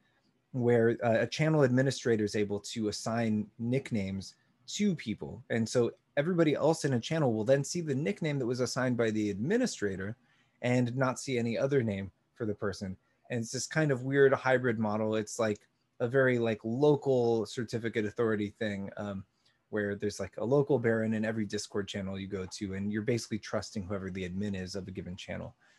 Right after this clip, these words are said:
Um, another example, uh, that's notable, and I think was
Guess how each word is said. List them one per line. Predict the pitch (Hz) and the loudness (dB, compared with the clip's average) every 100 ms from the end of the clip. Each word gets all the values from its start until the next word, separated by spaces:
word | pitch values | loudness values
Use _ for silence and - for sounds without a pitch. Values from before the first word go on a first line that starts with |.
| _ _ | _ _
Um, | 101 95 95 - _ _ _ _ - | -4 -4 -4 -10 _ _ _ _ -2
another | 139 190 | 4 4
example, | 165 151 147 139 131 - | 4 4 4 4 2 2
uh, | 123 | 2
that's | 117 113 - | 2 -2 0
notable, | 151 143 135 123 - | 2 6 4 4 0
and | 120 | 0
I | 120 | 0
think | 147 131 | 0 0
was | 127 117 104 | 4 4 2